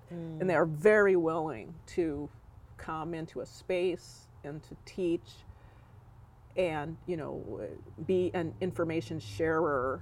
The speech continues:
Speaker 1: Mm.
Speaker 2: and completely honor the space
Speaker 1: Mm.
Speaker 2: and let what happens hap-, needs to happen, happen, and needs to let what needs to be said, be said.
Speaker 1: Mm.
Speaker 2: And, uh, I just,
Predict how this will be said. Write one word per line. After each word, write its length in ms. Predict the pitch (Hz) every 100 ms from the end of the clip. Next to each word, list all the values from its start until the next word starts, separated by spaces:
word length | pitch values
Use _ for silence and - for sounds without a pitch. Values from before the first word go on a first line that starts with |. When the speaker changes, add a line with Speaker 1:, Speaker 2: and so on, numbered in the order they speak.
| -
Speaker 1:
Mm. 300 | 175 170 156 156
Speaker 2:
and 160 | 190
completely 1000 | - 170 - 277 269 247 226 208 202 202 165
honor 240 | 160 151
the 120 | 156
space 580 | - - 92 76 - - 170
Speaker 1:
Mm. 540 | 165 160 147 143 135 160
Speaker 2:
and 160 | 180
let 160 | 165 160
what 160 | 170 -
happens 460 | 165 156 165 165
hap-, 200 | - - - -
needs 160 | 170 -
to 60 |
happen, 280 | 185 202 190
happen, 380 | 262 339 294 277
and 240 | 190 151 -
needs 220 | 175 156 -
to 120 | 170
let 300 | 160 156 -
what 160 | 175
needs 180 | 160 156
to 60 | 165
be 80 | 143
said, 360 | - 131 131 151 - - - - - -
be 80 |
said. 440 | - 277 277 262 254 -
Speaker 1:
Mm. 360 | 160 156 143 139 -
Speaker 2:
And, 480 | 185 175 170 165 160 - - - -
uh, 120 | 135 -
I 200 | 156 220
just, 240 | 196